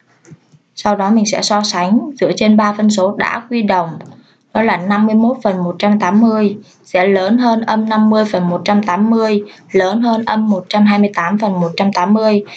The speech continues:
suy ra được mười bảy phần sáu mươi lớn hơn âm năm phần mười tám, lớn hơn âm sáu mươi tư phần chín mươi. Được chưa? Từ ba phân số đã quy đồng thì mình sẽ suy ra được ba phân số lúc đề cho.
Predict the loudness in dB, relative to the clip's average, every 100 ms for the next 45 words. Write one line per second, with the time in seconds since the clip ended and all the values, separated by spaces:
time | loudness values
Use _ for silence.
0 | -16 -4 0 2 0 0 -2 -2 0 0
1 | 2 -2 -4 -8 -4 -4 -4 -10 -4 0
2 | 4 4 4 0 -4 _ -20 -20 -2 0
3 | 2 2 2 2 0 -2 -2 -2 -2 -2
4 | -2 -2 -2 0 -2 -2 -4 0 2 2
5 | -2 0 0 2 -2 -6 _ -2 0 -2
6 | 0 0 0 0 0 -2 -4 -2 2 4
7 | 4 2 -2 -12 _ _ _ _ _ _
8 | -20 -20 _ _ -6 0 0 0 -10 _
9 | _ _ _ _ _ _ _ -2 0 -2
10 | 0 2 2 2 0 -2 -2 -2 -2 -4
11 | -4 -2 -2 -4 -2 0 0 -2 -2 -4
12 | -2 -2 -2 0 0 0 0 0